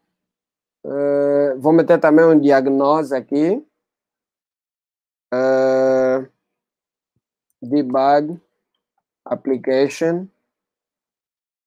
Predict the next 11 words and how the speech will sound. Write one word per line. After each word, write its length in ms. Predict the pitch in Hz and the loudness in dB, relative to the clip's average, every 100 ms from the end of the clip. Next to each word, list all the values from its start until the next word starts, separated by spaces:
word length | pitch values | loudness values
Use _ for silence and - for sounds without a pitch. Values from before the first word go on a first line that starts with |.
| _ _ - | _ _ -4
I 200 | 135 131 | -4 -4
Q 160 | - 131 120 | -4 -2 -2
A, 480 | 123 131 143 160 175 _ _ _ _ _ _ _ _ _ _ _ _ _ | 0 0 0 -2 -4 _ _ _ _ _ _ _ _ _ _ _ _ _
sorry, 300 | 139 117 98 _ _ _ _ _ _ _ _ | -2 -2 -6 _ _ _ _ _ _ _ _
I 200 | 143 139 | -2 -2
Q 280 | - 147 135 | 0 0 2
A 460 | 131 139 151 175 175 _ _ _ - | 2 2 0 -2 -8 _ _ _ -12
one, 500 | 120 147 135 104 104 _ _ _ _ _ _ _ _ _ _ - | -6 -2 -4 -6 -16 _ _ _ _ _ _ _ _ _ _ -2
ok? 260 | 151 180 190 _ _ _ _ _ _ _ _ _ _ _ _ _ _ | 0 -2 -8 _ _ _ _ _ _ _ _ _ _ _ _ _ _
Diag-, 560 | - 135 135 131 143 135 _ | -6 0 2 2 0 -2 _
ok. 800 | 120 123 - 131 135 151 165 - | -6 -6 -2 0 4 4 2 -4